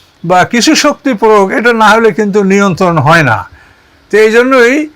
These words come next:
স্বামী স্ত্রী যে, আহ, কে কতটুকু, ইয়া, মানে, স্বামী কতটুকু, আহ, তাকে নিয়ন্ত্রণের জন্য কতটুকু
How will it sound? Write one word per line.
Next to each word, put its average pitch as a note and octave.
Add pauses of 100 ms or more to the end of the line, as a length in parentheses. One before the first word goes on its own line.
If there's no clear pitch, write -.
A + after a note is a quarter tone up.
(260)
স্বামী D#3
স্ত্রী A#3
যে, A3+
আহ, G3
কে A#3+
কতটুকু, A3
ইয়া, G#3 (380)
মানে, G3
স্বামী F#3+
কতটুকু, G#3+
আহ, G3
তাকে F#3+
নিয়ন্ত্রণের F#3
জন্য G3+
কতটুকু F#3+